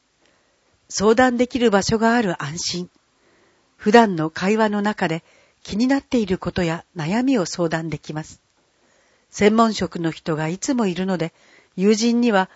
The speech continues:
相談しにくいことも気軽に聞くことができます。楽しそうに歌ったり、和やかに談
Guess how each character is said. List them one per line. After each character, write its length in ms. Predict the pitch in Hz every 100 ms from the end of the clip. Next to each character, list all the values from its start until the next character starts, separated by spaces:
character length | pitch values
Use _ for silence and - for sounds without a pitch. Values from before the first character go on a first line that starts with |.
| _ _
相 260 | - 214
談 240 | 214 208 208
し 200 | - 202
に 100 | 220
く 140 | -
い 100 | 269
こ 120 | - 208
と 120 | 185
も 200 | 170 185 _ _
気 140 | -
軽 240 | 165 233 269
に 200 | 254 -
聞 200 | - -
く 100 | -
こ 140 | 269
と 100 | 269
が 120 | 226
で 80 | 147
き 160 | - 147
ま 100 | 147
す。 180 | - _ _ _ _ _ _ _ _ _ _ _ _ _ _ _ _ _
楽 260 | 175 180 262
し 80 | -
そ 180 | - 302
う 40 |
に 120 | 240 190
歌 240 | 170 214
っ 60 | 220
た 200 | - 208
り、 160 | 170 _ _ _ _ _ -
和 280 | 170 190 285
や 120 | 285
か 140 | 233
に 140 | 214 202
談 200 | 202